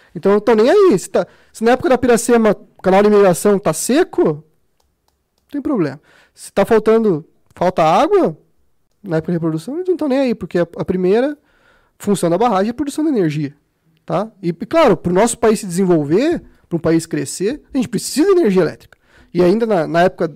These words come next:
da maioria das barragens, precisava-se de muito mais, né? Itaipu foi construída na década de oitenta.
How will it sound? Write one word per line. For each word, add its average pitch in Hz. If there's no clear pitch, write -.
da 156
maioria 160
das 208
barragens, 180
precisava-se 165
de 320
muito 196
mais, 170
né? 156
Itaipu 165
foi 220
construída 277
na 202
década 196
de 185
oitenta. 170